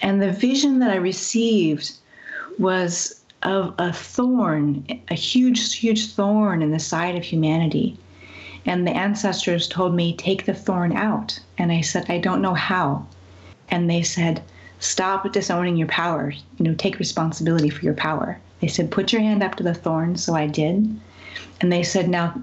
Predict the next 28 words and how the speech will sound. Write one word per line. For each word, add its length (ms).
pull 200
your 140
hand 300
back." 460
And 80
the 120
thorn 260
came 220
out. 360
And 200
once 280
the 160
thorn 380
was 180
out, 240
I 80
realized 720
the 60
thorn 460
isn't 320
bad 380
itself. 680
It's 180
no 160
problem 540
when 100
it's 200
not, 380